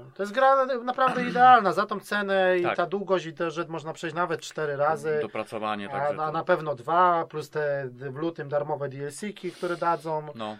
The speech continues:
Speaker 1: które tam też nam trochę dadzą pewnie jakieś, przynajmniej mi się wydaje, że ze, ze dwie godziny grania dodatkowego,
Speaker 2: No, bo to
Speaker 1: nie?
Speaker 2: dużo nie będzie raczej,
Speaker 1: No, ale
Speaker 2: ale
Speaker 1: tą córką, później tym
Speaker 2: No,
Speaker 1: właścicielem tego
Speaker 2: tak.
Speaker 1: sklepu,
Speaker 2: Tak.
Speaker 1: no to, to będzie na
Speaker 2: Żeby
Speaker 1: pewno
Speaker 2: to
Speaker 1: ciekawe,
Speaker 2: tam
Speaker 1: nie?
Speaker 2: za-, za-, za-,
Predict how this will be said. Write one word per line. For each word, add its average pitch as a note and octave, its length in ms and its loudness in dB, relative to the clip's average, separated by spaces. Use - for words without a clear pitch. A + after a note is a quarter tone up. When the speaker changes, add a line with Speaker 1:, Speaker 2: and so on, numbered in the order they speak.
Speaker 1:
które C#3+ 240 -6
tam D#3 200 -6
też D3+ 180 -8
nam D3+ 240 -10
trochę D3+ 260 -8
dadzą D3 320 -6
pewnie C#3+ 360 -6
jakieś, C#3 480 -12
przynajmniej D#3+ 580 0
mi C3+ 180 -12
się - 140 -14
wydaje, C#3 260 -4
że B2+ 100 -10
ze, C3 140 -14
ze B2+ 160 -14
dwie C3+ 160 -10
godziny C3 360 -12
grania C3+ 300 -6
dodatkowego, C3 560 -8
Speaker 2:
No, G#3 100 -2
bo F#3 60 0
to F3 60 0
Speaker 1:
nie? - 60 -6
Speaker 2:
dużo E3 160 -4
nie E3 140 -8
będzie A#2+ 300 -4
raczej, G2 320 -6
Speaker 1:
No, A#3 60 -6
ale D4+ 60 0
Speaker 2:
ale D4+ 140 0
Speaker 1:
tą B3+ 140 0
córką, B3 400 -2
później G3 200 -6
tym F3 120 -6
Speaker 2:
No, F3+ 80 0
Speaker 1:
właścicielem F3 400 2
tego D#3 140 -4
Speaker 2:
tak. A#2 80 -4
Speaker 1:
sklepu, G3 400 -2
Speaker 2:
Tak. A#3 140 -2
Speaker 1:
no A#3 80 -4
to, A3 120 -6
to A3 120 -6
będzie G#3+ 200 -8
na A#3 40 -6
Speaker 2:
Żeby D#4+ 100 -8
Speaker 1:
pewno C#4 140 -4
Speaker 2:
to - 60 -10
Speaker 1:
ciekawe, C#3+ 380 -2
Speaker 2:
tam B2+ 80 -10
Speaker 1:
nie? C3+ 120 -10
Speaker 2:
za-, B2 180 -4
za-, A2 280 -8
za-, G#2 200 -14